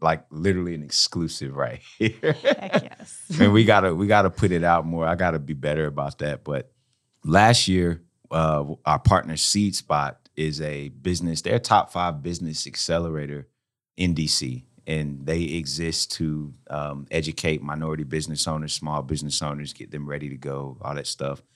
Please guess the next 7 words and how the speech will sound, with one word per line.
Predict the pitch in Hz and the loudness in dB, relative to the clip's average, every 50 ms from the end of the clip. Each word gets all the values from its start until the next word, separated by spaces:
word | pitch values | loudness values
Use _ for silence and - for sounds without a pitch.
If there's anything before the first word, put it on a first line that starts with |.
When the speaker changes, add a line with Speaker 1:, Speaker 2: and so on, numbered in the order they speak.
| _ _ _ _ _ _ _ - | _ _ _ _ _ _ _ -2
Speaker 1:
Met | 78 85 92 - - | 2 4 4 4 4
them | 107 104 101 92 | 0 -2 -2 -2
through | - 95 95 95 95 95 | -4 -6 -4 -4 -4 -2
City | 87 - - 92 90 95 | -2 0 0 2 2 2
of | 95 82 | 0 2
Raleigh, | 85 87 82 82 82 85 85 82 82 - | 2 2 2 2 0 -2 -6 -10 -10 -12
um, | - 76 78 78 76 73 73 69 67 | -10 -10 -8 -8 -8 -8 -10 -12 -14